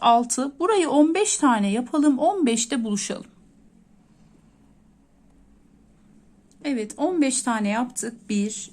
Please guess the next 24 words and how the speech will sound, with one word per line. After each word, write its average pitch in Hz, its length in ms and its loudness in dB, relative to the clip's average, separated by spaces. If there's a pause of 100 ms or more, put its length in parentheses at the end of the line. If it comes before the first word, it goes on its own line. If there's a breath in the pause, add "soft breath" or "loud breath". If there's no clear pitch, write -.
iki, - 420 -8
üç, 208 440 -8 (120)
dört, 196 400 -4 (960 soft breath)
beş, 208 540 -4 (300)
altı, 202 460 -2
yedi, 202 440 -4
sekiz, 214 600 -10
dokuz, 202 460 -8
on, 214 380 -2
on 208 280 -4
bir, 220 200 -6
on 208 120 -4
iki, 208 260 -6
on 202 180 -2
üç, 190 220 -6
on 208 160 -4
dört, 240 240 -8
on 202 160 -6
beş. 180 180 -10 (300 loud breath)
İlk - 160 -4
seferde 254 540 0
bol 370 220 4
bol 247 160 2
sayalım. 226 560 0